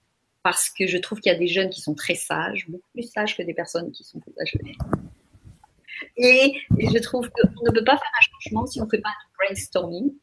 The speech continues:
Donc, c'est-à-dire que tout le monde s'y mêle et donne son avis. Et les, le dernier point que je te disais tout à l'heure aussi hors antenne, c'est que je voulais, je n'aime pas que la théorie, et je voulais montrer aux gens que si tu veux, il fallait mettre en pratique, et je,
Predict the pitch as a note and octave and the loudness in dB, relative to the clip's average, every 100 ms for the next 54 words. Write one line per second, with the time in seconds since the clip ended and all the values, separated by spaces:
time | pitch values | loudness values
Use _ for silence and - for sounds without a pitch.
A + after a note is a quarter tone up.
0 | _ _ _ _ _ _ - G3 G3 G3 | _ _ _ _ _ _ -2 0 0 0
1 | G3+ G3 A#3 - A3+ G#3+ A3 - F#3 D#3+ | 2 2 0 0 0 0 -2 -6 -8 -2
2 | D#3+ F#3+ - F#3 F#3 F#3+ - D#3 D3 D3+ | -2 -4 -10 -2 0 0 -6 -4 -4 -6
3 | _ _ _ _ _ _ _ _ _ _ | _ _ _ _ _ _ _ _ _ _
4 | _ G#3+ G3+ G3 G3 F#3+ F#3+ G3+ G#3+ A3 | _ -2 2 6 8 8 8 6 8 6
5 | G#3+ G#3 - A3+ G#3+ G3+ - F#3+ F#3+ F#3 | 6 0 0 0 0 -2 -2 -6 -6 -10
6 | F#3+ - - F#3 F#3+ F#3 - G3 - F3+ | -12 -8 0 2 2 0 -2 -4 -4 -8
7 | - A3+ A#3 A3+ G#3 G#3 G3+ - - - | -2 0 0 0 0 2 0 0 -20 -14
8 | G3 F#3+ F#3 F#3 F#3 F#3+ F3+ - - - | -6 -6 -6 -4 0 2 2 0 -4 -10
9 | - - _ _ _ _ _ - G#3+ A#3+ | -18 -20 _ _ _ _ _ -2 4 4
10 | C#4 C#4 B3 G#3+ G3 G3+ G3 G#3 G#3 - | 4 4 4 6 4 2 0 -2 -6 -6
11 | F#3 G3+ G#3 G3+ G#3+ A#3+ G#3+ F#3+ G3 G3 | -6 -2 -2 -2 -6 -2 0 0 -2 -4
12 | - - E3+ - F#3 F#3 F3+ E3+ F3 B3+ | -10 -20 -18 -16 -14 -10 -2 0 0 0
13 | A#3 A3 G3 - A3 G3 F#3+ | 0 0 -2 -2 -8 -6 -4